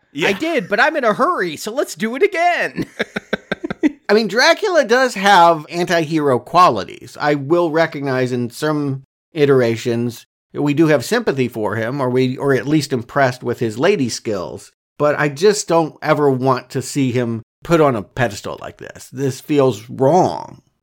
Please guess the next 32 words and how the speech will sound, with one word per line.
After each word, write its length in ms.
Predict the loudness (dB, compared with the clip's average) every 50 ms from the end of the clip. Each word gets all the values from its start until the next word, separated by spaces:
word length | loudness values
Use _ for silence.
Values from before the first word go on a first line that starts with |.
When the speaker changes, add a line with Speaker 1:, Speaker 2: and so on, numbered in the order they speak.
| _ -12
Speaker 1:
See, 300 | -8 -6 -6 -6 -6 -4
here's 240 | -4 -4 -4 -4
my 220 | -2 0 0 0 0
issue 800 | -2 -4 -6 -6 -6 -6 -8 -8 -6 -6 -6 -6 -6 -8 -10 -10
is 480 | -8 -6 -4 -4 -4 -4 -6 -8 -10 -14 -16 _ -8
I'm 260 | -6 -4 -2 0 0
okay 520 | 0 0 -2 -4 -6 -4 -2 -2 -2 -2
with 200 | -2 -4 -6 -4
that 240 | -2 -4 -4 -4 -4
anti-hero. 640 | -4 -4 -4 -4 -6 -10 -10 -10 -8 -8 -8 -8 -8
Like, 200 | -10 -12 -12 -12
Dracula, 760 | -8 -6 -4 -4 -4 -6 -8 -8 -6 -4 -4 -4 -4 -6 -10 _ _ _
not 320 | -6 -2 0 0 -2 -2
the 80 | -8 -8
greatest 440 | -6 -4 -4 -4 -6 -8 -10 -10 -8
guy. 300 | -4 -2 0 0 0 -2
That's 200 | -2 -4 -6 -6
why 100 | -8 -10
you 140 | -8 -6 -6
have 160 | -6 -6 -6
to 60 | -8
come 200 | -8 -6 -6 -4
up 140 | -6 -8 -8
with 120 | -10 -10
an 120 | -10 -10 -10 -12
even 600 | -14 -14 -14 -14 -14 -12 -10 -8 -8 -8 -10 -14 _ _ _ _ _
worse 640 | -20 -10 -6 0 0 0 0 0 -4 -8 -10 -12 _ _ _
villain 440 | -8 -2 0 0 0 0 -2 -4
for 160 | -4 -6 -8 -6
him 220 | -4 -4 -4 -6
to 80 | -6 -10
fight. 420 | -12 -10 -4 -2 -2 -2 -2 -4